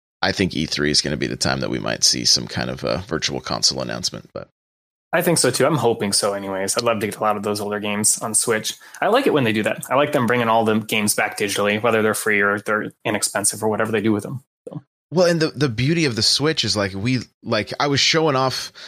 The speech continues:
Speaker 1: uh, I was streaming the Wii U earlier this week, and, uh, I pulled up, uh, Mario Kart D S on the Wii U. And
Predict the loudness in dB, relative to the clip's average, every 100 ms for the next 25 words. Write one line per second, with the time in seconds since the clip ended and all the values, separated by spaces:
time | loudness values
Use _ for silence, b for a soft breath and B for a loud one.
0 | B -4 0 0 0 0 2 2 2 2
1 | 2 2 2 2 4 2 0 -4 -18 _
2 | 0 2 2 2 0 -2 -6 -10 -18 -20
3 | b b -4 0 2 0 2 0 -2 -4
4 | -2 0 0 0 0 2 4 2 0 -8
5 | -14 -18 _ _ -6 -4 0 2 2 2
6 | -2 -2 -2 0 0 2 0 -2 B B
7 | 0 2 4 2 2 0 -2 -2 -4 -8
8 | _ _ _ b _ _ 0 2 2